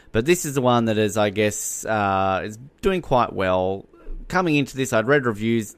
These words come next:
Everyone was saying it was good. Um, I've got some very s-, contrasting opinions to this film, but I wanna start with Mallory because I feel you're gonna bring a bit more of a positive light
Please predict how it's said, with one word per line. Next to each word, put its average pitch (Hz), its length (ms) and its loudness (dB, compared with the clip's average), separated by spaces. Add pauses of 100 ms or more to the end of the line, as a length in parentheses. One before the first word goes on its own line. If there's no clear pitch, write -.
Everyone 143 340 2
was 104 100 -6
saying 101 160 -2
it 92 40 -8
was 87 120 -10
good. 101 360 0 (600)
Um, 104 600 0 (200)
I've 156 240 6
got 143 180 2
some 120 200 -4
very 107 320 2
s-, - 420 -8 (760)
contrasting 120 720 0
opinions 95 680 -2
to 101 60 -4
this 95 200 -4
film, 101 240 2
but 110 100 4
I 165 100 8
wanna 220 180 4
start 180 180 2
with 151 100 0
Mallory 110 420 4
because 113 260 -2
I 127 100 4
feel 170 320 2 (600)
you're 196 240 0
gonna 196 160 8
bring 160 200 6
a - 20 -2
bit 156 180 0
more 143 160 4
of 117 60 4
a 110 60 2
positive 120 640 0
light 107 540 2